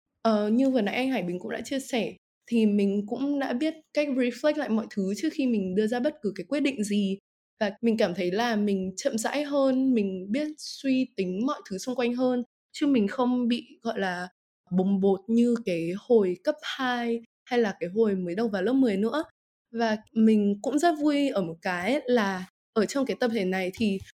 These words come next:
đôi khi mình sẽ luôn lo lắng rằng là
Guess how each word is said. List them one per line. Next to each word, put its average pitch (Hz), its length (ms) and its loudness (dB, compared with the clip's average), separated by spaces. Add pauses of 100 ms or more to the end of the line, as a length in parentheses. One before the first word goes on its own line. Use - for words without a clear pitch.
(120)
đôi 262 140 2
khi 269 340 0
mình 208 340 4
sẽ - 160 -8
luôn 277 220 2
lo 269 140 0
lắng 180 260 -2
rằng 214 320 -4 (320)
là 185 400 -2